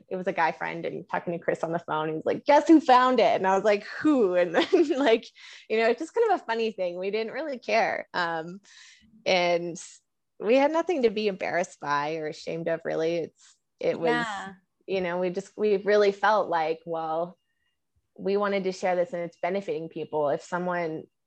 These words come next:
Speaker 1: if someone thinks that what we're doing is wrong or it's dirty or it's inappropriate, that's, that's their judgment of,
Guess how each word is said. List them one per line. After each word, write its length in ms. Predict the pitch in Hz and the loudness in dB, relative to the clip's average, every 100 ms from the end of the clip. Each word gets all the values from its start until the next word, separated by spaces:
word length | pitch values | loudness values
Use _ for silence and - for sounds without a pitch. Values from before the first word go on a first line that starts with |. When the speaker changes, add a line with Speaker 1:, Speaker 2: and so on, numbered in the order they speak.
| _ | _
Speaker 1:
if 120 | 190 185 | -6 0
someone 400 | 226 220 202 190 | 0 4 2 4
thinks 340 | 202 185 - | 2 2 0
that 200 | 175 165 | 0 2
what 160 | 160 170 | 4 4
we're 120 | 180 | 2
doing 360 | 175 175 170 165 | 0 -2 -4 -6
is 180 | 160 165 | -8 -2
wrong 440 | 165 170 160 147 | 2 2 2 -4
or 460 | 165 - 151 - 156 | -8 -4 -2 0 0
it's 220 | 156 - | -2 -6
dirty 680 | 160 160 160 156 151 147 120 | 0 4 6 4 0 -4 -4
or 400 | - 87 92 95 | -2 -2 -2 -2
it's 360 | 95 - - - | -4 -6 -14 -10
inappropriate, 880 | 147 - 220 196 175 170 156 143 - | -8 0 2 4 6 6 4 0 -2
that's, 440 | - 175 180 - - - | 0 0 0 -10 -10 0
that's 220 | 240 240 - | 0 0 4
their 180 | 226 220 | 6 6
judgment 480 | 190 160 - 175 | 2 -2 -4 -6
of, 280 | 170 165 147 | -4 -4 -6